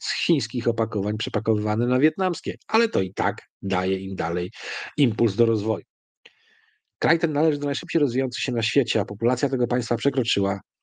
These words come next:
właśnie tą barierę stu milionów, co jednak zaskakujące. Od ponad dwudziestu lat dzietność w tym kraju pozostaje na niemal niezmienionym poziomie, wynoszącym około dwa, czy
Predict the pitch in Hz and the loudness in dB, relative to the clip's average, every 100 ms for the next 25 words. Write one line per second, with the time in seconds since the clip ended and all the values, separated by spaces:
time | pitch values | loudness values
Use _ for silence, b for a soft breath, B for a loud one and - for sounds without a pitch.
0 | _ _ 95 113 110 113 107 95 90 95 | _ _ 2 2 4 -2 -4 -2 0 -2
1 | 90 95 87 85 76 - - 135 117 110 | -2 -6 -6 -6 -8 -2 4 4 4 2
2 | 123 117 107 98 - 110 - 110 104 101 | 0 2 2 2 -2 -2 0 0 0 0
3 | 101 131 120 - 123 123 110 101 110 151 | 2 2 2 2 4 4 -2 -2 2 2
4 | - 113 104 - 110 107 117 113 104 107 | 0 -6 -6 -8 -4 0 0 2 -2 -2
5 | - 107 107 110 120 117 120 120 110 120 | -2 0 2 2 2 4 4 4 4 2
6 | 123 123 117 117 117 113 107 107 104 120 | 2 0 2 2 4 2 0 -2 -2 -2
7 | 123 117 113 107 107 B B B B B | -2 0 2 2 0 B B B B B
8 | B - 110 110 113 135 - _ _ 120 | B -4 2 6 6 4 -6 _ _ -8
9 | 110 - 131 123 123 | 0 4 6 4 0